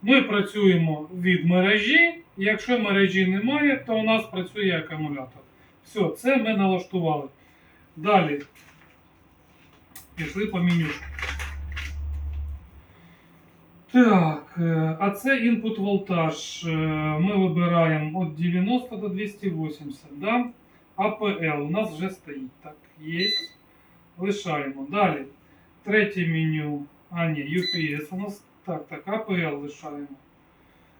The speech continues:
Від дев'яносто до двісті вісімдесят він буде в цьому, ну, в цьому діапазоні приймати від мережі від дев'яносто вольт.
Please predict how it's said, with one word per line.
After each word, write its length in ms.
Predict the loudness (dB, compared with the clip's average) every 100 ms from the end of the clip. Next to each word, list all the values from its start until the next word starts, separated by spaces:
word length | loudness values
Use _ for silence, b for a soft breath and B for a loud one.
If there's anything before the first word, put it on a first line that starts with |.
| -12 -10
Від 120 | -4
дев'яносто 520 | 0 2 2 0 -4
до 120 | -6
двісті 380 | -2 -2 -2 -4
вісімдесят 560 | -2 -2 -4 -6 -6 0
він 160 | 0
буде 520 | 2 0 0 0 0 -4
в 120 | -4
цьому, 220 | 0 0
ну, 200 | 2 0
в 420 | -2 -6 -16 -14
цьому 240 | -2 0 2
діапазоні 760 | 0 0 -2 -4 -2 0 -2 -4 B B B
приймати 600 | 2 4 6 6 4 0
від 260 | 0 0 0
мережі 580 | 0 2 0 0 -4 -4
від 100 | -6
дев'яносто 500 | -2 0 0 -2 -6
вольт. 260 | -10 -10 -14